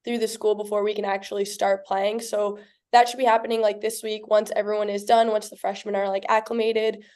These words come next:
We'll usually start with, like, some strength and conditioning stuff just to get everyone together, get everyone on the same speed again.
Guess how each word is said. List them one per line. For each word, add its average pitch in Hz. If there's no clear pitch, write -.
We'll 240
usually 247
start 247
with, 226
like, 208
some 202
strength 208
and 202
conditioning 202
stuff 208
just 208
to 220
get 214
everyone 202
together, 208
get 202
everyone 196
on 202
the 202
same 202
speed 240
again. 220